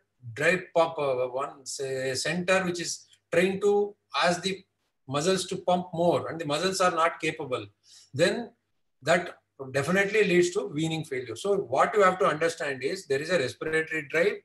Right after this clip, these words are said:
and there are muscles who have to take the command from the respiratory drive and work appropriately. If there is a problem in one system also, weaning failure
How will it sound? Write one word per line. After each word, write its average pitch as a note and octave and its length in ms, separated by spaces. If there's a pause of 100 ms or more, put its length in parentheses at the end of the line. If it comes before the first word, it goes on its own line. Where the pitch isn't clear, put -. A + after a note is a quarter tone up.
(300)
and F3 180
there D3+ 160
are F3+ 260
muscles E3 640 (280)
who - 200
have E3+ 400
to A#3 240 (420)
take F#3 240
the G3 100
command E3+ 380
from E3+ 160
the D#3+ 80
respiratory D#3+ 540
drive F3 240
and C#3 160
work D3 400
appropriately. C3 840
If C3+ 140 (720)
there D#3+ 160
is G#3 140
a G#3 60
problem F3+ 440
in D3+ 160
one E3+ 220
system F3+ 420
also, D#3 280
weaning E3 320
failure D#3+ 360